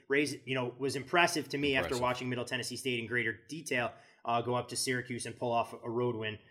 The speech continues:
Speaker 1: you know, as a double-digit dog, ultimately with that number closing seven and a half. Um,
Speaker 2: Yeah, Vandy definitely the more,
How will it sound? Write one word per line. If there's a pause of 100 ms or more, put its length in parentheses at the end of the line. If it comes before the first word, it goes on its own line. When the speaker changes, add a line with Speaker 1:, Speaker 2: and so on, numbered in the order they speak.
(140)
Speaker 1:
you
know,
as
a
double-digit
dog,
ultimately
with
that
number
closing
seven
and
a
half. (540)
Um,
Speaker 2:
Yeah,
Vandy
definitely
the
more,